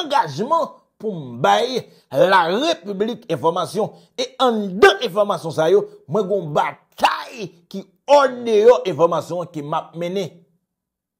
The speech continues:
Jodi a la, m jwenn plizyè moun ki kwè nan mwen. Men lè m vin gad tout moun ki kwè nan mwen an, pou mwen pran katreven mil goud, san mil goud, desan mil goud,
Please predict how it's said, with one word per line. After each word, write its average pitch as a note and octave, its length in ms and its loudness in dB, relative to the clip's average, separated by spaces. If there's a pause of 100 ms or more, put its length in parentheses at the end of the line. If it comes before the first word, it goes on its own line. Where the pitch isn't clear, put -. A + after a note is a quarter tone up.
(720)
Jodi F3+ 300 -2
a C4+ 80 6
la, A3+ 160 4
m F#3 80 -4
jwenn E3+ 320 -4
plizyè E3 480 -4
moun F3 320 -6
ki D#3+ 160 -16
kwè D#3 240 -4
nan E3+ 140 -4
mwen. G3 220 -8 (880)
Men F3+ 180 -4
lè C4 240 2
m D#4 120 -10 (120)
vin D4+ 240 -8
gad C#4+ 220 -10 (180)
tout B3+ 220 -10 (100)
moun F3+ 440 -6
ki F3 120 -14
kwè D#3 240 -2
nan D#3+ 160 -8
mwen D#3 300 -10
an, D#3+ 60 -20 (1080)
pou E3+ 80 -16
mwen F3 80 -18
pran F3 220 -12 (100)
katreven E3 560 -6
mil D#3 160 -10
goud, C#3 280 -10
san F3 340 -12
mil D#3+ 180 -12
goud, C3+ 220 -8 (100)
desan E3 380 -10
mil D3+ 180 -12
goud, B2+ 400 -12